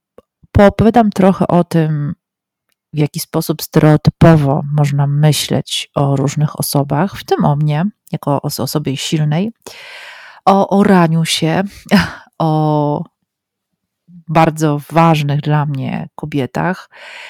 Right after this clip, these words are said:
e, które mnie inspirują i które są dla mnie autorytetkami.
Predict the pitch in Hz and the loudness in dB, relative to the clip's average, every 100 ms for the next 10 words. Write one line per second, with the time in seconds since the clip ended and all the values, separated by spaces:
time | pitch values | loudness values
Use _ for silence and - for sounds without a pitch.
0 | - _ 165 160 - - 170 170 160 156 | -20 _ -6 -6 -8 -6 -4 -2 -4 -4
1 | 160 165 - 180 160 160 165 175 160 - | -6 -8 -4 -2 2 4 4 2 -2 -4
2 | 165 - 170 165 170 160 165 - 165 160 | -4 -2 -2 0 0 -2 -2 -4 -6 -4
3 | 170 - 156 - 156 147 170 | -6 -4 -8 -6 -6 -2 -2